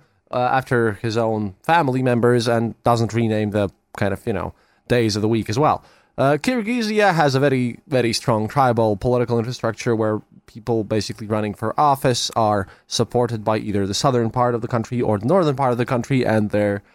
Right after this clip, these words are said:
well, basically no one has been in power for such a long time as to guarantee a constant political support for themselves, which is pretty fun because they, um, are essentially an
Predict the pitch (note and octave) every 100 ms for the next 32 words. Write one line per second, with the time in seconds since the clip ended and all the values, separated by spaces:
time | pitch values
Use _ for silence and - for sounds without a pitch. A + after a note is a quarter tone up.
0 | _ - A#2 A2 G#2+ G#2 G#2+ A2+ G#2 G2
1 | G2 G#2 G2 G2 G2 G2 G2+ F2+ F#2 G2+
2 | F2+ G#2 - F2+ F2+ D3 - G#2+ A2+ G2+
3 | F2+ - - F#2+ F#2+ F#2 G#2 F#2+ - _
4 | - - G#2 _ - D3+ B2 A#2 B2 A2
5 | _ - B2+ A#2 A2 G2 B2+ F3 A#2 -
6 | A#2 B2 B2+ D3+ D#2 - - - G3+ A3
7 | B3+ - D4+ F#3+ C#4+ F3 F#3+ _ - F3+
8 | F3 D3 - C#3 C#3+ C#3 C3 A#2 G#2+ _
9 | D3 C3+ B2+ _ - E3+ G#3+ G#3 C#3+ D3+
10 | -